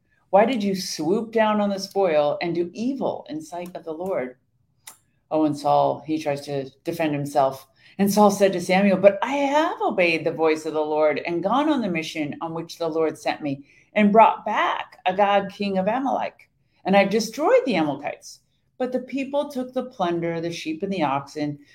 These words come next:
the best of things which should have been utterly destroyed, to sacrifice to the Lord your God in Gilgal.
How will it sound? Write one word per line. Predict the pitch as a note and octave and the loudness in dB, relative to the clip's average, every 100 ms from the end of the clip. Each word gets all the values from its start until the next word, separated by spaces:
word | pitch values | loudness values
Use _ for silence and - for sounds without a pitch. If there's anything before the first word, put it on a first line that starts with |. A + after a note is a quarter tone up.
| _ | _
the | A3 | 4
best | F#3 B3 C4 D4+ - | 6 8 10 8 4
of | A3 | -4
things | F#3+ F3 E3+ | -2 -2 -2
which | D#3+ | -6
should | - B3+ | -6 -4
have | A#3 | -2
been | E3+ | 0
utterly | D3+ C#3+ C3 B2 | 0 -2 -4 -6
destroyed, | - - G#3 C#3 C3 - _ _ - | -8 2 4 4 2 -10 _ _ -6
to | A#3 | -4
sacrifice | G#3 - A3 A3+ A#3 G#3+ - F3+ E3 - | -2 0 4 4 2 -4 0 -2 -2 -4
to | |
the | D#3 | -2
Lord | D3 C#3+ C#3 | 0 -2 -2
your | C3 | -2
God | C3 B2 | -2 -2
in | B2+ B2+ | -2 -4
Gilgal. | A2+ A2+ - - | -6 -8 -10 -12